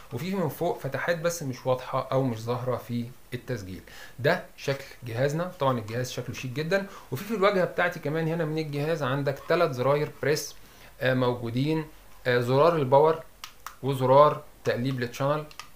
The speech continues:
عندنا القنوات تقدم وتأخر، الزرار دي موجودة في الواجهة، وأنا ما بستخدمهاش بسرعة، يعني ما بستخدمهاش خالص، أنا بستخدم الريموت دايما في، آه، أوامر الجهاز.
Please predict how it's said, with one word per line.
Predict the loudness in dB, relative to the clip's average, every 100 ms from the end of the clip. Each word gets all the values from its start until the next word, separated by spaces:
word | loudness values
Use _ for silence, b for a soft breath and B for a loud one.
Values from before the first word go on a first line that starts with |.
| -20 -10
عندنا | -8 -2 0 -2 -6 -14 -8
القنوات | -6 -6 -8 -6 0 4 4 4 -6 -18 -18 -18 -12 0
تقدم | 2 2 0 -2
وتأخر، | -2 -4 -4 -2 -2 -4 -14 -10
الزرار | -2 2 4
دي | 4
موجودة | 0 0 0 -2
في | 0
الواجهة، | 2 2 2 -2 B B B
وأنا | -2 0
ما | 4 4
بستخدمهاش | 4 0 -2 -2 0 0 -2
بسرعة، | -4 -2 2 2 0
يعني | -2 -4 -6 -8 -10 -10
ما |
بستخدمهاش | -8 -4 0 0 -2
خالص، | 0 0 0 -4 -12 -6
أنا | -6
بستخدم | -4 -2 0 0 -2
الريموت | -4 -2 -2 -2 -6 -14 -2
دايما | 2 2 2
في، | -2 -4 -4 -6 -16 -12
آه، | -6 -4 -4 -6 -10 -2
أوامر | 2 4 4 0 -2
الجهاز. | -4 -2 -6 -8